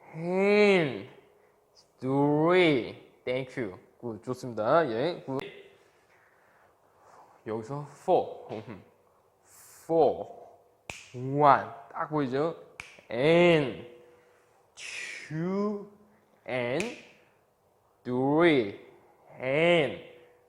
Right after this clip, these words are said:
돌린 거 보여요? And. 지나치게 backward walk. 다리 그냥 못 갑니다. And 하면서 이제 뭐가 변해야 돼?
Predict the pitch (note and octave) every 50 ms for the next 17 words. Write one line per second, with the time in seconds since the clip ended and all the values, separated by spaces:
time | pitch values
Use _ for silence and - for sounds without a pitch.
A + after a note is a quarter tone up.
0 | _ - D3 D#3 E3 E3+ C#3+ D3 D3 D3+ E3 E3+ F3 - - - - - _ _
1 | _ _ A#2 A#2+ C3+ D3+ E3 F3 F3 D#3+ B2+ A#2 - - D3+ D#3+ D3+ - - -
2 | E3+ F3 F3+ F#3 F3 D#3+ D3+ C#3+ C3+ C#3+ E3 G3 - - - - - - - _
3 | _ _ _ - - D3 E3 - - D#3 F3 E3 C#3 A#2 - D3 C3 B2 A#2 A#2
4 | C#3 D#3+ - - - - - _ _ _ - - A2+ B2+ C#3+ D#3 F3 F3+ F#3 F#3+
5 | F3 D#3+ E3 E3+ D#3 C#3 D3 B2+ C3 A#2 B2 C3 D#3 D#3 C#3+ C#3 B2+ A#2+ A2 G2+
6 | - F#2+ -